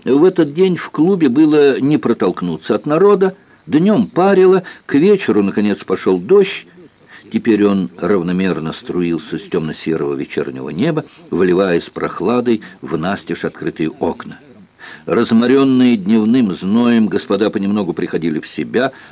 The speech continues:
охотно высказывали свои соображения, охотно выслушивали чужие.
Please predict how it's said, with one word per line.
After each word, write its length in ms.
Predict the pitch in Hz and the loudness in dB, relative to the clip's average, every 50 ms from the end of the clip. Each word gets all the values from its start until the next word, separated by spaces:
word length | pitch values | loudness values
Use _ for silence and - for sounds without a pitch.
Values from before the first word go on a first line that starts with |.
| - | -12
охотно 480 | - - 82 - - 117 - - 78 73 | -8 -8 -4 -2 -2 -2 -2 -2 -6 -8
высказывали 600 | 64 - - - - 78 71 64 76 71 69 71 | -8 -10 -10 -8 -6 -6 -6 -6 -6 -6 -6 -6
свои 260 | - - 73 71 69 | -8 -8 -8 -8 -8
соображения, 760 | - - 78 67 64 67 76 73 - 110 139 160 156 143 - - - - - | -8 -8 -10 -10 -8 -8 -10 -6 -2 -2 -2 -2 -2 -6 -10 -14 -18 -18 -12
охотно 560 | - - - - - 127 139 - - 76 71 | -10 -8 -8 -4 -2 0 0 0 -2 -6 -10
выслушивали 640 | 58 65 - - - 67 69 - - 67 67 69 67 | -10 -10 -10 -10 -12 -16 -14 -12 -12 -12 -12 -12 -14
чужие. 540 | - - 73 73 - - - - - - | -14 -14 -14 -12 -8 -6 -6 -6 -6 -10